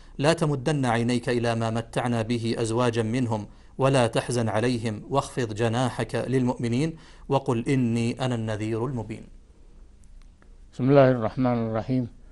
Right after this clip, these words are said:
Speaker 2: الحمد لله رب العالمين، صلى الله وسلم على نبينا محمد وعلى آله وأصحابه أجمعين. يقول الله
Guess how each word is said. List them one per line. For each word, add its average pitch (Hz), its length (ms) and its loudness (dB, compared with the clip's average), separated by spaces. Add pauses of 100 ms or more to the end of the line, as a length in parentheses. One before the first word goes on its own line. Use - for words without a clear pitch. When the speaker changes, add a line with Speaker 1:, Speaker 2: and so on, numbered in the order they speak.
(640)
Speaker 2:
الحمد 139 380 0
لله 120 800 0
رب 120 340 -4
العالمين، 127 800 0 (880)
صلى 135 320 0
الله 127 340 4
وسلم 123 680 0
على 120 420 0
نبينا 120 600 0
محمد 131 600 -2 (1080)
وعلى 123 400 2 (320)
آله 117 380 0
وأصحابه 120 960 0
أجمعين. 120 460 -4 (1400)
يقول 156 360 4
الله 127 640 4